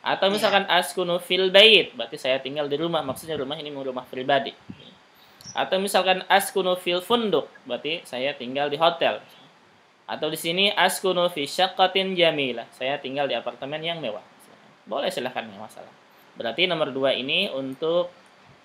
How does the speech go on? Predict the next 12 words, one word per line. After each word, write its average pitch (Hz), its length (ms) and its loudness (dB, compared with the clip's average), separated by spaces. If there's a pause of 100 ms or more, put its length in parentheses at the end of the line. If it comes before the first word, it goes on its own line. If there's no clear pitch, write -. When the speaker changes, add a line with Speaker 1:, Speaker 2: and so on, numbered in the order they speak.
(200)
Speaker 1:
isinya 160 480 -4
tempat 170 560 -2
gitu 113 180 -14
ya. 170 220 -10 (360)
Ini 131 200 -8
lebih 131 240 -6
khusus 147 400 -8
ke 156 160 -4
tempatnya, 135 640 -6
tempatnya 120 320 -10
di 113 140 -12
mana? 90 180 -16